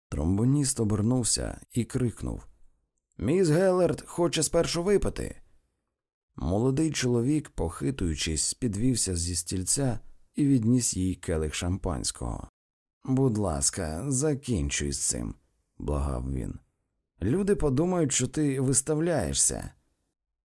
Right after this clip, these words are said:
Келих із шампанським зник за спинами музикантів і за мить з'явився на кришці піаніно,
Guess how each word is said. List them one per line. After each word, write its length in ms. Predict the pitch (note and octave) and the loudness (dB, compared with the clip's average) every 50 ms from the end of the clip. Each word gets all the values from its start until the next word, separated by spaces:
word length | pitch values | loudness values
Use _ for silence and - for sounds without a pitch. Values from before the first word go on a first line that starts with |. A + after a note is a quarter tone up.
| _ _ - | _ _ -4
Келих 400 | - F2+ F2 E2+ E2+ E2 - E2+ | -2 0 0 0 0 -2 -4 -4
із 60 | D2+ | -4
шампанським 840 | - - - E2 D#2+ - - A#2 A2+ G#2+ - - - G#2+ G2+ - - | -4 -4 -2 -4 -4 -2 -2 0 0 0 -2 -2 -2 -2 -4 -4 -4
зник 380 | B2 A2+ G#2+ A2 B2 C3 C3 A2+ | -4 -2 0 2 2 2 2 2
за 140 | G#2+ G#2+ G2 | 2 0 0
спинами 400 | - - - G#2 G2+ F#2+ G2 G2 | 0 0 0 0 0 2 2 2
музикантів 760 | G2 G2 F#2 G2 F#2 - B2 B2 A2+ G2+ - E2+ E2 D2+ - - - _ _ _ _ - | 0 0 0 -2 -4 -4 -2 -2 0 0 -2 -2 -4 -6 -8 -12 -20 _ _ _ _ -4
і 120 | - A#2 | -2 0
за 180 | G#2 F#2 F2+ E2+ | 0 0 0 2
мить 340 | F2 F#2 G2+ G2+ F#2 - F#2+ | 2 2 2 0 0 -2 -2
з'явився 580 | G2 F#2+ F#2+ E2+ D#2+ E2 D#2+ D#2 - - E2+ | 0 0 0 0 0 0 0 -2 -2 -2 -2
на 140 | D#2 D#2 D#2+ | -2 -4 -4
кришці 440 | - - F2 E2+ E2 - - - - | -4 -4 -4 -4 -4 -4 -4 -6 -6
піаніно, 720 | - - D#2+ D#2 D2+ D#2+ F2 F#2+ F#2 D#2+ C#2+ B1 A1+ | -6 -4 -4 -2 0 0 0 0 0 0 -2 -2 -6